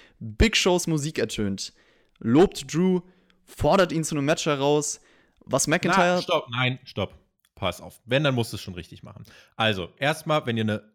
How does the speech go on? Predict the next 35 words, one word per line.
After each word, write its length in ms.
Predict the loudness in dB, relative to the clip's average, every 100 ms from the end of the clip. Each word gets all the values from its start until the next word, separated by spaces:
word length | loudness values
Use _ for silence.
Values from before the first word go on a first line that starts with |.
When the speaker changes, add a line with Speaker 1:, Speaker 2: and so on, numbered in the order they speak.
| _ -20
Speaker 2:
Frage 440 | -4 -2 0 -2
habt 440 | 0 -2 -4 _
in 60 | -12
der 120 | -10
Schule, 600 | -6 -4 -2 0 -2 -4 -6
im 140 | -4
Leben, 300 | -2 -2 -4
auf 120 | -8
die 80 | -8
ihr 80 | -8
keine 320 | -6 -4 -4
Antwort 340 | -6 -6 -6 -4
wisst, 320 | -8 -10 _ _ -2
Big 160 | -2
Show 140 | -2 -8
ist 160 | -8
die 60 | -14
Antwort. 400 | -16 -16 -18 -20 -20 -20 -20 _ _ _
Big 120 | -4
Show 140 | -2 -2
kommt 180 | -2
heraus 540 | -2 0 0 0 -2 -14 _ _ _ _ _ _ _ -4
und 400 | 0 0 -4 -16 _ _ _
sagt, 440 | -2 0 -2 -8 _ -6
„Ey 180 | -4
Drew, 300 | -2 -2 -4 -8 _ _ _ _
keine 220 | -6 -4 -2
Sorge, 440 | -2 -2 -2 -6 -12 _ _ -14
ich 160 | -4
will 100 | -2
dich 140 | -2 -2
nicht 180 | -2
herausfordern, 840 | -2 0 -2 -4 -4 -4 -2 -4 -6 -14 _ _ _
nicht 240 | -6 -6 -2
jetzt, 440 | -4 -4 -8 -20